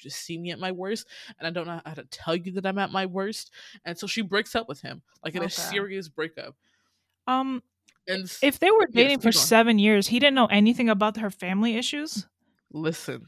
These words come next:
Speaker 1: listen, <laughs> listen.
Speaker 2: <laughs>
Speaker 1: I was, I was, shit stopped making sense when I got to the end of the story,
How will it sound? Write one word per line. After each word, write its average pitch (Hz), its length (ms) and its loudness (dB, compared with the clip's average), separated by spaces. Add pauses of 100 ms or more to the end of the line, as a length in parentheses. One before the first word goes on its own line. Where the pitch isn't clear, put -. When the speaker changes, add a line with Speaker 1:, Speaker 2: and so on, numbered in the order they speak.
Speaker 1:
listen, - 480 -10
<laughs> 320 680 8
listen. 180 540 6
Speaker 2:
<laughs> - 640 -12
Speaker 1:
I 302 120 8
was, 311 360 -2 (160)
I 262 140 8
was, 277 380 -2
shit - 360 -4 (200)
stopped - 340 8
making 202 260 4
sense 180 380 -2
when 180 200 -2
I 185 100 8
got 196 180 4
to 180 80 -20
the 156 120 -4
end 170 120 -10
of 165 60 -16
the 175 100 -10
story, 170 440 -6